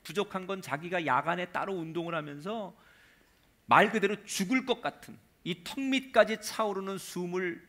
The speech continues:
수없이 견뎌내면서 그 자리에 가려고, 그 자리를 유지하려고 얼마나 고통스러워하는지.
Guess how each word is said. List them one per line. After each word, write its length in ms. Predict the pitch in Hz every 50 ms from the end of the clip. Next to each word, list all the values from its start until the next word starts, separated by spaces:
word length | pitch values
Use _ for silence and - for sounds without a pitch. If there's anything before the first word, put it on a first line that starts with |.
| _
수없이 580 | - - - - - 247 262 262 262 - 254 214
견뎌내면서 840 | - 175 156 165 160 165 156 151 123 101 - - - - - - - _ _ _ _ _ _ _ _ _ _ _ _ _ _ _ _ _ _ _ _ _ _ _ _ _ _ _ _ _ _ _ -
그 300 | - - - 254 285 285
자리에 380 | 285 - - 202 233 240 233
가려고, 600 | 226 - - 139 - 165 156 151 - - - - - _ -
그 140 | - 277 262
자리를 320 | 302 285 285 269 269 202
유지하려고 760 | 165 175 170 - 220 190 190 180 175 165 - 185 175 - - - _ _ _ _ _ _ - _
얼마나 460 | - 190 247 381 427 403 403 466 453
고통스러워하는지. 800 | - - 233 233 - - 262 214 - - - - - - -